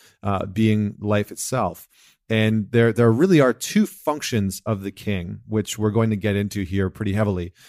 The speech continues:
The first one is providing order or ordering. And the second one is providing fertility and blessings. Now, that one may sound as a surprise. <laughs> I know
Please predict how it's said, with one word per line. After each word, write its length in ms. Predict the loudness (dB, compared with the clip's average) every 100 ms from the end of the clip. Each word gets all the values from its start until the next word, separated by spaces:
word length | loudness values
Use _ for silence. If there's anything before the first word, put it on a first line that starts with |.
| _ -6
The 100 | -4
first 320 | 0 -2 2
one 200 | 2 2
is 320 | 2 2 2
providing 680 | -2 -10 -2 0 2 0 -2 0
order 500 | 0 0 -2 -4 -4
or 220 | -4 -4 0
ordering. 520 | 0 0 -2 -4 -10 _ _ _ _ -6
And 140 | -2
the 60 | -2
second 300 | -2 0 2
one 120 | 2
is 100 | 0
providing 560 | -2 -2 0 0 -2 -4
fertility 640 | -8 -8 -4 -2 0 0
and 140 | 0 -2
blessings. 540 | -4 -4 -8 -12 -18 _ _ _ _ _
Now, 220 | -4 0 0
that 360 | 2 2 4
one 340 | 2 2 0 -6 -6
may 320 | -2 -2 -2
sound 400 | -2 -2 -2 -2
as 200 | -4 -4
a 40 | -6
surprise. 560 | -6 -4 -4 -4 -12 -14
<laughs> 100 | -8
I 240 | -4 0 2
know 360 | 4 4 2